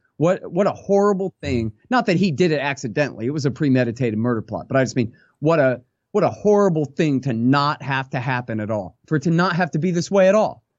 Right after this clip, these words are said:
And yet it is. It's just insane. I mean, w-, there, you know,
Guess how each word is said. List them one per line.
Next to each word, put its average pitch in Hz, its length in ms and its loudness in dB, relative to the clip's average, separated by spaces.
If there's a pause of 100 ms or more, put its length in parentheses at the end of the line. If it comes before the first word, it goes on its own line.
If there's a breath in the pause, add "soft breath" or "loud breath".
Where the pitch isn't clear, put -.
(120)
And 147 180 2
yet 165 140 4
it 156 100 -2
is. 123 300 -4 (300)
It's 170 160 -8
just 220 200 -6
insane. 214 500 -4 (440)
I 170 40 0
mean, 170 300 0 (220 soft breath)
w-, 143 260 -6
there, 165 220 4
you 185 200 -2
know, 151 140 2